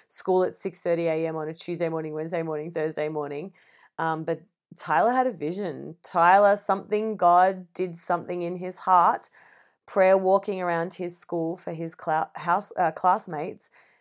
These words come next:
that changed him. It changed him from a kind of skeptical guy to someone who was on <laughs> fire for Jesus. And by the end of the year, uh, one third of his classmates,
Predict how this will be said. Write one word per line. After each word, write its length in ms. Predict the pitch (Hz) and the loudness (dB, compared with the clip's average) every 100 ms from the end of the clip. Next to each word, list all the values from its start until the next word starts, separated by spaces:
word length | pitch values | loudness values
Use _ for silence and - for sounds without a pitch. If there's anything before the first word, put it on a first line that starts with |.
| _ | _
that 180 | 190 160 | -4 -4
changed 600 | - 160 156 190 220 - | -6 -8 -8 -8 -10 -8
him. 200 | 160 131 | -8 -8
It 140 | 113 | -8
changed 320 | - 175 180 175 | -8 -6 -6 -8
him 140 | 185 | -8
from 220 | 185 175 | -6 -2
a 200 | 160 156 - _ _ | 0 0 -4 _ _
kind 240 | - 185 185 | -8 -4 -4
of 80 | 185 | -6
skeptical 500 | - 175 - 180 170 | -8 -10 -10 -10 -6
guy 480 | 165 156 156 151 156 - | -2 0 0 -4 -8 -6
to 320 | 156 151 156 _ _ | -6 -6 -10 _ _
someone 460 | - - 165 165 170 | -14 -6 -4 -4 -6
who 180 | 170 165 | -6 -6
was 380 | 156 147 147 - _ _ - | -6 -6 -8 -16 _ _ -10
on 160 | 156 | -8
<laughs> 120 | 165 - | -6 -4
fire 280 | 170 165 | -4 -4
for 160 | 170 151 | -8 -14
Jesus. 720 | 151 147 165 160 101 107 - - _ _ _ _ | -12 -12 -10 -8 -8 -8 -12 -20 _ _ _ _
And 520 | - 190 185 185 185 165 | 0 2 0 -2 -8 -2
by 160 | - 175 | 2 2
the 200 | 175 180 | 2 -4
end 300 | 190 190 202 | -6 -6 -4
of 160 | 220 185 | -4 -4
the 120 | 180 | -6
year, 680 | 165 160 151 151 196 226 - _ _ _ - | -4 -2 0 0 -2 -4 -8 _ _ _ -6
uh, 360 | 165 156 151 | -2 -2 -2
one 500 | 151 147 151 165 165 | -6 -8 -4 -4 -4
third 500 | 170 160 151 143 143 | -8 -4 -4 -4 -8
of 160 | - 147 | -12 -12
his 220 | 156 151 | -14 -14
classmates, 960 | - 151 143 160 - 147 143 - - | -10 -8 -8 -10 -12 -12 -12 -16 -20